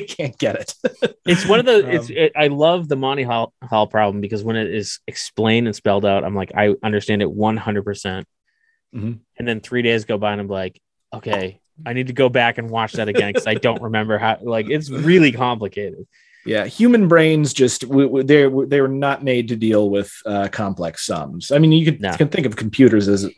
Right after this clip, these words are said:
Speaker 1: partially a coping mechanism, you know?
Speaker 2: For sure, yeah.
Speaker 1: Um, yeah, so, um, yeah, so overall, I'm doing, um, it was really great, uh, getting a chance to work with Kit, by the way. Um,
Speaker 2: Oh, she
Speaker 1: she's
Speaker 2: was so sweet.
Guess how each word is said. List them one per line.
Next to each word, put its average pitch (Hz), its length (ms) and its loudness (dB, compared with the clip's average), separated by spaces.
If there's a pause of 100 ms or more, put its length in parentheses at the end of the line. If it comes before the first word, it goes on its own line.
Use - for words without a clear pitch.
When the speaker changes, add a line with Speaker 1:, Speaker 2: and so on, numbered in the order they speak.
(120)
Speaker 1:
partially 101 380 0
a 85 40 -4
coping 90 400 0
mechanism, 85 640 -8
you 95 120 -8
know? 92 280 -6
Speaker 2:
For 135 100 2
sure, 170 260 -4
yeah. 127 120 -8 (240)
Speaker 1:
Um, 104 420 -2 (480)
yeah, 285 320 0
so, 202 480 6
um, 185 560 2
yeah, 190 240 4
so 151 200 -2
overall, 185 500 4
I'm 147 180 -4
doing, 160 540 -2
um, 135 560 -2 (100)
it 156 180 0
was 156 160 2
really 233 140 2
great, 185 400 2
uh, 139 320 2
getting 143 200 -4
a - 40 -8
chance 143 200 -6
to 131 60 -8
work 131 120 -4
with 113 100 -10
Kit, 151 260 -4 (120)
by 156 120 2
the 156 80 4
way. 175 300 2 (140)
Um, 127 140 -2
Speaker 2:
Oh, 120 200 2
she 135 160 0
Speaker 1:
she's 131 40 2
Speaker 2:
was - 220 -6
so 147 240 4
sweet. 107 580 -2